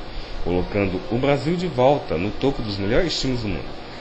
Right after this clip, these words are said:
A partir do segundo semestre, as eleições presidenciais norte-americanas tomaram conta dos noticiários.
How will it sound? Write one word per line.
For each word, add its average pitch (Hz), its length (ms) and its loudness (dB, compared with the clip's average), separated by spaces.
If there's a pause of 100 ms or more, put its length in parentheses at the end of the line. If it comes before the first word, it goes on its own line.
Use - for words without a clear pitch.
(140)
A 110 140 6
partir 143 320 4
do 185 60 2
segundo 123 280 0
semestre, 95 540 0
as 85 140 -2
eleições 110 400 0
presidenciais 143 720 2
norte-americanas 95 600 0
tomaram 135 340 2 (120)
conta 139 260 0
dos 107 80 0
noticiários. 90 640 -4